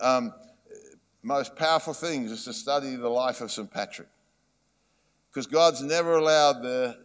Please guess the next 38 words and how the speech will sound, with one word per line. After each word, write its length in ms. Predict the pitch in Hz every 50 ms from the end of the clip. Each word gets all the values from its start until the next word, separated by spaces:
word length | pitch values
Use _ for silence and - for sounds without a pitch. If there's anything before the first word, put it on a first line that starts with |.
| _ _ - - _ _
to 120 | - 131
be 140 | 123 131 131
a 60 | 123
time 320 | - - 143 139 139 135 131
in 80 | 123
history 320 | 117 135 120 - - 127 120
without 280 | 123 127 131 131 127
at 80 | 120 110
least 240 | 135 151 - - -
a 40 | 120
thread 520 | - - - 143 135 110 90 - - - _ _ _ _ _ _ _ -
of 140 | - 107
the 100 | 104 113
apostolic 600 | 123 127 - 123 113 - - 123 123 120 117 117
and 140 | 120 117 104
prophetic 460 | - 107 - - 120 120 110 104 95
flowing 380 | - - 113 113 110 101 101 95
through 300 | - - 120 110 92 82
it. 80 | 76 - _ _ _ _ _ _ _ - _ _ _ _ _ _ _ _ _ _ _ _ _ _ _ _ _ _ _ _
'Cause 140 | - 120 110
the 80 | - 107
kingdom, 400 | - - 151 151 147 143 143 135
the 80 | 123
church, 320 | 117 - 143 143 135 - 131
everything 380 | 131 151 147 147 139 135 131
is 100 | 127 127
built 240 | - 117 135 131 123
on 100 | 123 117
the 60 | 117
foundation 640 | 110 120 123 120 120 117 107 110 117 113 - - 110
of 80 | 107 104
apostles 480 | 95 - - 113 113 98 - 107 90
and 100 | 98 92
prophets, 440 | 87 - 110 113 101 - 90 - -
not 140 | 107 104 -
pastors 440 | - 104 104 104 98 - 98 90 82
and 100 | 95 90
teachers. 560 | - 98 98 95 - - - _ - - -